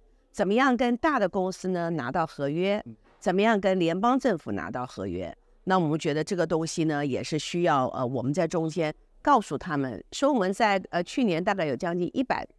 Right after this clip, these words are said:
一百多个 webinar，是网站上的 webinar，就是告诉他们你们怎么样准备自己，将来可以去拿到合约。那么第三个呢，就是 technology，access to，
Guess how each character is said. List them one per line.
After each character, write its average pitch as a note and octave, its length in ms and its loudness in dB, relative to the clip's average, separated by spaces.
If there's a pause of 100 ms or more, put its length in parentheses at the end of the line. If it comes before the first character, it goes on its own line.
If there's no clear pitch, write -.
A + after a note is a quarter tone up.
(120)
一 A#3 60 0
百 F#3 160 4
多 D#3+ 160 0
个 E3 100 -2
webinar， D3+ 520 0 (340)
是 G3+ 140 0
网 C#3+ 240 4
站 G#3+ 220 4
上 G3 160 0
的 D#3 100 2
webinar， D3 460 -2 (260)
就 G3 100 -6
是 F#3+ 140 0
告 A#3 260 4
诉 F#3 140 -2
他 F3 180 -2
们 D#3+ 180 2
你 C#3+ 120 2
们 D#3+ 80 0
怎 E3+ 160 -2
么 A2+ 80 -2
样 E3+ 180 0
准 G#2 220 -6
备 C#3+ 160 2
自 D3 240 -4
己， - 240 -10 (240)
将 E3+ 180 2
来 D3 160 2
可 D#3 160 -2
以 C3 60 2
去 - 160 -4
拿 B2 180 -2
到 A#2+ 180 -4
合 G2 220 -8
约。 G2+ 300 -6 (340)
那 A#3+ 100 0
么 C4 80 6
第 C#4 200 0
三 D4 280 4
个 C4 120 4
呢， F3 200 2
就 F3 140 0
是 E3 260 0
technology，access F#3 1800 0
to， F3 200 2